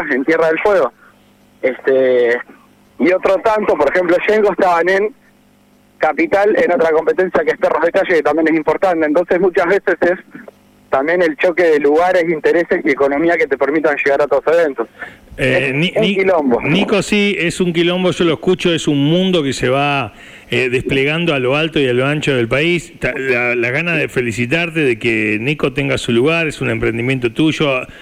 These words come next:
Speaker 2: lo has hecho por momentos con mucho apoyo, otros con nada de apoyo. Eh, realmente es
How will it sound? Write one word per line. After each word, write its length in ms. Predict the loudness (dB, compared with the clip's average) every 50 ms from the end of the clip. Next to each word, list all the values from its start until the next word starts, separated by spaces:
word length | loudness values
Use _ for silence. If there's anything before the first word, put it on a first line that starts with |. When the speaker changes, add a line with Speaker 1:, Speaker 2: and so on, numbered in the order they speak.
| -14 -14 -10 -4
Speaker 2:
lo 140 | -2 -2 -2
has 120 | 0 -2
hecho 280 | -6 -4 -2 -4 -2 -2
por 160 | -2 -2 0
momentos 580 | 0 0 0 -2 -2 0 0 -2 -2 -2 -6 -12 -20 -20 -20 -14 -6
con 140 | -4 -2
mucho 300 | 0 2 0 0 0 -2
apoyo, 480 | 0 0 0 0 0 0 0 -2 -2 -2 -6 -12 -12 -6
otros 320 | -2 -2 -2 0 -2 -2
con 220 | -2 -2 -2 0
nada 180 | 0 0 0 0
de 60 | 0
apoyo. 640 | -2 -2 -2 -2 -2 -2 -2 -2 -2 0 -2 -2 -6 -10 -16 -20 -20 -20 -12 -6
Eh, 300 | -4 -2 -2 0 -2 -2 -2
realmente 840 | -2 -2 -2 0 0 0 -2 -2 -2 -2 -2 0 0 -2 -2 -2
es 180 | -4 -4 -4 -6